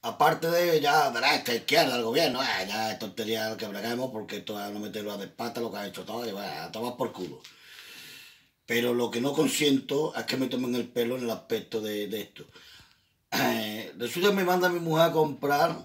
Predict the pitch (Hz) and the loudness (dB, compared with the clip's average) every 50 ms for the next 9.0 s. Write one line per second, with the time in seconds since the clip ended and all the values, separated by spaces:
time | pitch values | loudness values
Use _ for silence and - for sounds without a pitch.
0 | - - - - 147 135 139 151 156 151 147 143 135 - - 151 170 156 - - | -14 -14 -6 2 4 6 6 6 4 4 2 2 2 2 2 2 2 0 -2 -4
1 | 117 117 113 117 131 127 113 - 123 - 113 120 117 117 - 170 165 143 135 135 | -4 -2 0 0 0 0 0 0 0 0 0 0 2 2 2 2 4 2 2 0
2 | 139 - - - - - - 101 123 123 - 139 139 135 135 135 135 - - - | 0 -2 -4 -8 -12 -8 -2 -2 0 0 0 2 2 2 2 2 0 -4 -6 -8
3 | - - - - 113 135 139 160 170 - - 147 143 143 135 135 135 131 127 123 | -8 -6 -4 -2 -2 0 2 4 4 4 4 4 4 4 6 6 4 4 4 2
4 | 120 120 117 - - 147 147 135 110 92 - - - 117 127 - - - - - | 2 0 -2 2 4 6 6 6 4 0 -6 -6 -4 -2 -2 -2 -2 -4 -6 -8
5 | - - - - - - - - - - - - - - - - - - - - | -8 -8 -6 -4 -4 -4 -4 -6 -10 -12 -10 -10 -10 -8 -6 -6 -6 -6 -6 -2
6 | 135 165 202 226 - 170 170 165 175 175 175 180 175 180 180 185 180 175 180 190 | 0 4 6 6 6 8 8 8 8 8 8 8 8 8 8 8 6 6 6 6
7 | 208 196 - - 165 170 165 - - - - - - - - - - - 117 110 | 6 6 6 6 6 4 4 0 -4 -6 -4 -4 -2 -2 -2 -2 -2 -2 -2 0
8 | 117 120 120 120 117 - 120 117 123 127 123 - 131 135 135 131 - - - | 0 2 2 2 2 0 0 0 0 0 0 0 2 2 2 2 0 -4 -12